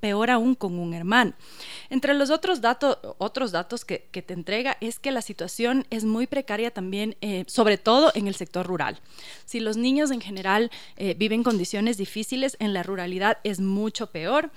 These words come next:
Por ejemplo, y esto sí es un dato a nivel nacional, cuarenta y ocho por ciento de niños y adolescentes, según este informe de unicef, no cuenta simultáneamente con servicios de agua, higiene y saneamiento. Cuarenta y ocho por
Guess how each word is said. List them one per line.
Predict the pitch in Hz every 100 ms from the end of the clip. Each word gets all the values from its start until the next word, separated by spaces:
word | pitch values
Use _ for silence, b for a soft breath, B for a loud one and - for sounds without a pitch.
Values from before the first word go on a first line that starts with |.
| B B B
Por | 233
ejemplo, | 220 254 190 - - - -
y | 175 180
esto | 196 -
sí | 208 214
es | 208
un | 185
dato | 175 175
a | 190
nivel | 156 165
nacional, | 170 165 175 170
cuarenta | 175 175 170
y |
ocho | 202 262
por | - 196
ciento | 208 175 175
de | 180
niños | 247 294 277
y |
adolescentes, | 247 233 - 247 214
según | 175 185 220
este | 220
informe | 233 247 254 262
de |
unicef, | 262 277 339 339 B B B -
no | 277 320
cuenta | 294 294 330
simultáneamente | - 240 233 277 254 302 262 254 269
con | 240 214
servicios | 190 196 - 165
de | 190
agua, | 262 339 392 B B B
higiene | 226 - 254 294 339
y | 254
saneamiento. | - 233 208 180 226 196 - - -
Cuarenta | 277 302 302 311
y | 302
ocho | 320 -
por | -